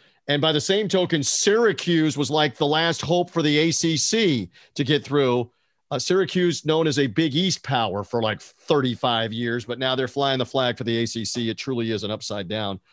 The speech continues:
twenty twenty-one. All right, uh, one more here. You've kind of been looking, and this is still good, good value, good bargain, at teams and their odds to win it all with four games to go.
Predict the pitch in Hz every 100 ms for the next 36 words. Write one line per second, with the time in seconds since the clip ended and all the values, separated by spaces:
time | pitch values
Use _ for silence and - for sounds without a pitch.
0 | _ _ - 135 120 110 123 113 104 117
1 | 104 - - - 143 143 131 139 131 135
2 | 156 233 185 165 196 165 123 113 - _
3 | - 147 135 131 123 175 202 220 220 185
4 | 185 160 185 - 156 143 135 - _ 147
5 | 147 147 135 - - 220 214 123 170 196
6 | 139 - 117 185 165 110 160 175 180 170
7 | 139 170 123 160 156 135 131 - 131 131
8 | - - 180 196 202 208 160 151 147 143
9 | 139 135 139 151 175 185 160 - 160 135
10 | 113 143 175 175 156 156 139 117 113 -
11 | _ _ 127 135 127 - 170 190 175 175
12 | 175 170 - 135 156 151 127 123 123